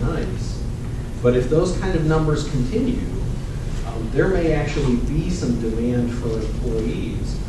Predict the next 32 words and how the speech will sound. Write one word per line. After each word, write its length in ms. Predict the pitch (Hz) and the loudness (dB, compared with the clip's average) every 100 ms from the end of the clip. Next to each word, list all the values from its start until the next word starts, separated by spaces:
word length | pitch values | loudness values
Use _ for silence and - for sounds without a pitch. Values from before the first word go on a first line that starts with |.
| - - - | -4 -4 -4
um, 420 | - - 101 101 | -4 -4 -4 -2
that 160 | 117 117 | -2 -2
would 200 | 120 113 | -2 -2
cause 460 | - 135 131 120 - | 0 0 0 0 0
some 220 | 170 226 | 2 2
of 160 | 117 | 2
us 320 | - 113 - - | 2 0 0 0
to 220 | 117 113 110 | 2 2 0
decide 480 | 110 - 123 120 120 | 0 0 0 0 0
to 60 | 117 | 0
work 280 | 123 123 - | 0 0 0
part-time 540 | - - - 113 113 | 0 0 0 0 0
rather 300 | 113 113 117 | 0 0 0
than 240 | 117 117 113 | 0 0 0
retire 460 | 110 127 123 - | 0 0 0 0
at 60 | - | -2
an 220 | - - | -2 -2
early 340 | - - - - | 0 0 0 0
age. 180 | - - - - - - - - | -2 -2 -4 -4 -4 -4 -4 -4
Um, 180 | - - - - - - - - | -2 -2 -2 -4 -4 -4 -2 -2
and, 280 | 113 123 139 | 0 0 2
and 100 | 135 | 2
I'm 120 | 139 | 2
thinking 420 | - 208 185 160 | 4 4 6 6
that 120 | 139 143 | 6 6
that 280 | 160 156 143 | 6 6 4
may 140 | 135 | 4
be 160 | 127 123 | 4 4
where 260 | 113 104 | 4 2
some 400 | - - 147 139 | -2 0 0 2
of 160 | 127 123 | 2 2
that 300 | 117 - | 2 0